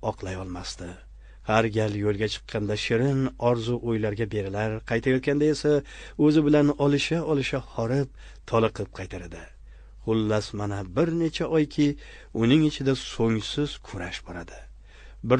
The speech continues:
tomonda sog'inch, intilish xuruj etadi, ikkinchi tomonda andisha, iroda uning yo'lini to'sadi. Bugun shifoxonadan qaytayotib, u o'z xatosini tushungandek bo'ldi.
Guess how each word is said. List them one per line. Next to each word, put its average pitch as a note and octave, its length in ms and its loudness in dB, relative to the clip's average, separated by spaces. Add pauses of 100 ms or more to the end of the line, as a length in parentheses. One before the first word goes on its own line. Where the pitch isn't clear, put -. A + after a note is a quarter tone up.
tomonda A2+ 460 2 (760)
sog'inch, G2+ 600 0 (320)
intilish G2+ 560 -2 (120)
xuruj A2 360 -2
etadi, G#2+ 300 -2 (160)
ikkinchi C#3+ 500 0
tomonda C3 340 0 (200)
andisha, G#2 560 -4 (520)
iroda G2+ 560 0 (460)
uning G2 320 -4
yo'lini F2+ 380 -8
to'sadi. F#2 360 -10 (720)
Bugun A#2+ 300 4 (180)
shifoxonadan A2 540 2 (100)
qaytayotib, G#2 540 0
u A#2+ 140 -2 (160)
o'z C#3+ 180 6 (100)
xatosini C3+ 520 2
tushungandek F#2+ 680 -6
bo'ldi. F2 240 -10